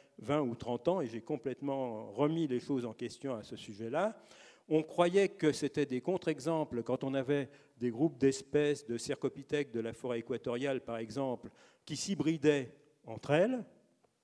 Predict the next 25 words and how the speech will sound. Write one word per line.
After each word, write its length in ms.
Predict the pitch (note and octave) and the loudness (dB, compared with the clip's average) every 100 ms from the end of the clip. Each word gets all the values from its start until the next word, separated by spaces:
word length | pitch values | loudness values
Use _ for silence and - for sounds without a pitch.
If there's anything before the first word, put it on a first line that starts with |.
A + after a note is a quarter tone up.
| _ _ - | _ _ -6
On 140 | D3+ D3 | 0 2
a 80 | |
aussi 200 | C#3+ - | 2 0
la 100 | C#3+ | -2
même 200 | B2+ C3 | -2 -2
chose 240 | B2+ C#3+ B2+ | -2 -2 -2
chez 160 | - | -4
les 100 | A2+ | -6
lémuriens, 680 | A2 C#3 C#3+ B2 A#2+ C3 G3 - _ - _ - | -4 -2 0 0 -2 -2 -4 -8 _ -20 _ 0
mais 160 | C#3 D3+ | 2 4
on 100 | E3 | 2
constate 480 | - G3 - F3 D#3+ | 2 -2 2 0 0
maintenant 400 | D3+ D3 F3 D#3+ | -4 -2 -2 -2
que 80 | |
l'on 120 | C3+ B2 | -2 -2
a 80 | |
étudié 420 | B2 - C#3+ C#3+ D3 | -2 -4 -6 -2 -2
les 120 | A#2 | -2
chromosomes 760 | - B2 C3 B2 C#3+ C3+ A#2+ - _ _ - | -6 -4 -4 -2 -2 -2 -6 -10 _ _ -2
et 320 | C3 C#3 C3+ - | 2 2 -2 -6
les 200 | B2+ C3 | -4 -4
génomes 420 | A#2 C3 D3 C3+ | -4 0 0 0
de 100 | G#2+ | -4
beaucoup 300 | A2+ B2+ - | -6 -6 -4
d'espèces 720 | B2 A#2+ - - D3 G3 - | -2 -2 -4 -4 -2 -2 -6